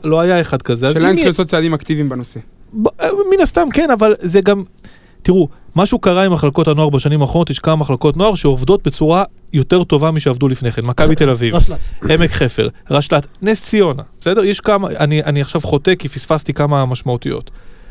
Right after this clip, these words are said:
Speaker 1: עובדות בצורה יותר טובה, גם רואים תוצרים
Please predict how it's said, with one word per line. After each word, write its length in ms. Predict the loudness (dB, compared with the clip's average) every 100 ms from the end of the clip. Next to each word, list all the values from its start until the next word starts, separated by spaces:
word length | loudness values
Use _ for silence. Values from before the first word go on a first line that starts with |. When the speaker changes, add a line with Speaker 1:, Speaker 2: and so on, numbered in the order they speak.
| -2
Speaker 1:
עובדות 380 | -2 2 2 2
בצורה 280 | -2 0
יותר 200 | 2 0
טובה, 380 | 0 0 2 2 0 -12 -20 -18 0
גם 160 | 0
רואים 240 | 2 2 2
תוצרים 420 | 0 0 -2